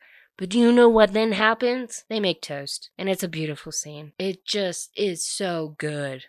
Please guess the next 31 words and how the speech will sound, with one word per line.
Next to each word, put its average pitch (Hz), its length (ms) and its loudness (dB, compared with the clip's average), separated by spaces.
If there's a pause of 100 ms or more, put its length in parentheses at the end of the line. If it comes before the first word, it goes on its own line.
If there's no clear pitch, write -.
(120)
And, 170 520 -4
I 170 120 -4
mean, 190 220 0
if 180 180 -2
you 349 220 -2
want 254 220 0
me 196 100 2
to 170 140 4
give 175 180 -2
you 160 140 0
a 139 40 0
play-by-play, 190 800 0
I 220 160 2
can 330 300 -2
give 180 420 -4
you 175 200 -4
a 147 40 -6
play-by-play. 143 880 -8
I 190 100 -2
have 190 300 -2
no 143 260 -8
shame, 139 540 -10 (420)
but 156 140 -8
I 160 160 -2
wanna 214 260 -2
keep 165 300 -12
these 143 180 -12
scenes 143 300 -12
for - 120 -16
you 127 300 -16
guys - 320 -12